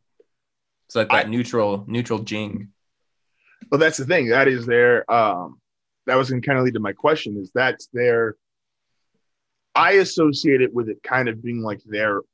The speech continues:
Speaker 2: art or like their special things. Like waterbenders can use water to heal. Um, airbenders, even beyond just bending there, like airbenders literally get to fly.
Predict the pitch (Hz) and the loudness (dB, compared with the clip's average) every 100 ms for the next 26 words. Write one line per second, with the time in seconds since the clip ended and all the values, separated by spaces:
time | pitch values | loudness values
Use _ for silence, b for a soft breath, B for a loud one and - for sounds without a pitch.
0 | 92 92 - _ - _ 104 101 98 110 | -8 -8 -8 _ -20 _ -8 -6 -6 -6
1 | 110 113 107 - 113 101 107 95 - 92 | -4 -2 -4 -6 -6 -4 -6 -10 -10 -10
2 | 82 82 92 87 98 123 135 127 123 120 | -12 -14 -12 -10 -2 2 2 0 -2 -4
3 | 110 117 110 101 107 107 107 98 110 95 | -8 -10 -10 -6 -2 -2 -2 -8 -14 -18
4 | - 104 90 90 _ b b b _ 110 | -10 -8 -8 -12 _ b b b _ 0
5 | 98 95 95 _ _ _ - 123 135 123 | 0 0 -8 _ _ _ -2 2 2 2
6 | 123 120 117 113 - - _ _ _ _ | 0 2 0 0 -6 -14 _ _ _ _
7 | _ _ _ - 151 151 139 143 139 127 | _ _ _ -2 2 4 6 4 2 -2
8 | 123 135 127 120 120 113 107 - 123 127 | -2 -2 0 0 2 0 -2 0 0 2
9 | 127 120 120 107 117 120 113 107 - 117 | -2 -2 -4 -4 -4 -4 -4 -6 -8 -12
10 | 107 _ 113 123 101 92 87 | -12 _ -2 2 4 2 0